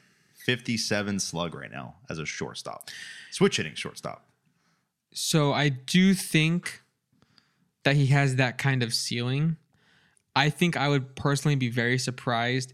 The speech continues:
Speaker 2: if that was the case at the end of this year going into next year. Um, he's, he, there's other shortstops who I think are better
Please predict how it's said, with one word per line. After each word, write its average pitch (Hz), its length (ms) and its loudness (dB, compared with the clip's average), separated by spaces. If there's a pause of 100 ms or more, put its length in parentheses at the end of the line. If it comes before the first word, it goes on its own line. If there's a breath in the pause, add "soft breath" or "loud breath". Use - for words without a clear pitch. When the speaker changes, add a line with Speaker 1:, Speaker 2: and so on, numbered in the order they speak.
Speaker 2:
if 139 160 -6
that 120 140 2
was 123 180 -2
the 123 80 -4
case 123 500 -2
at 139 160 -4
the 123 120 -4
end 123 120 -2
of 123 80 -2
this 127 220 -2
year 131 140 0
going 127 360 -4
into 127 220 -4
next 113 340 -6
year. 151 300 0 (580 loud breath)
Um, 120 640 -2 (1700)
he's, 147 380 2 (100)
he, - 380 -2 (400)
there's 147 240 2
other 185 260 6
shortstops 165 560 0
who 160 80 0
I 135 80 2
think 139 180 -2
are 131 120 2
better 135 520 2